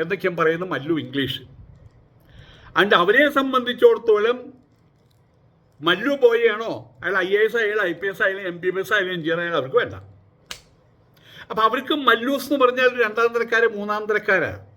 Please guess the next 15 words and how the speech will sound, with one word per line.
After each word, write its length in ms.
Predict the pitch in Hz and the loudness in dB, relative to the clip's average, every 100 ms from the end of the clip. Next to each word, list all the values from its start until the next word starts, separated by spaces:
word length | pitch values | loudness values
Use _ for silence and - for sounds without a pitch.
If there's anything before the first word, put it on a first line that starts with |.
| _ _ _ - - - | _ _ _ -20 -16 0
ആ 260 | 185 247 285 | 6 6 4
പാർട്ടി 500 | 277 226 247 247 277 | -2 -8 -8 -8 -8
പോയിട്ട് 360 | 254 247 247 | -2 -2 0
അവിടെ 140 | 254 233 | -2 -2
മതം 280 | 214 226 | -2 -4
മാറ്റം 300 | 240 233 240 | -4 -4 -4
നടക്കുന്നത് 480 | 233 226 226 214 196 - _ _ _ _ _ _ _ _ 226 | -2 -4 -6 -10 -12 -12 _ _ _ _ _ _ _ _ 2
അവർ 120 | 240 | 4
കല്ലെറിയാതിരിക്കൂ. 840 | 226 233 233 220 190 156 123 - - _ _ _ _ _ _ _ _ _ _ _ - - - 180 | 6 4 4 2 0 -4 -6 -14 -20 _ _ _ _ _ _ _ _ _ _ _ -20 -20 -6 0
മാത്രമല്ല, 460 | 214 226 277 269 269 240 | 0 0 0 2 0 -2
ഈ 40 | 214 285 | -2 -2
ഒരു 100 | 262 233 | -2 -4
സംഭവത്തെ 500 | 226 247 247 247 254 220 | 0 2 2 4 2 2
അധികരിച്ചുകൊണ്ട് 720 | 226 220 190 - 147 135 202 254 - _ _ _ _ - - - | 2 -2 -2 -4 -2 4 2 2 -12 _ _ _ _ -20 -18 2
ഇവിടെ 180 | 226 | 2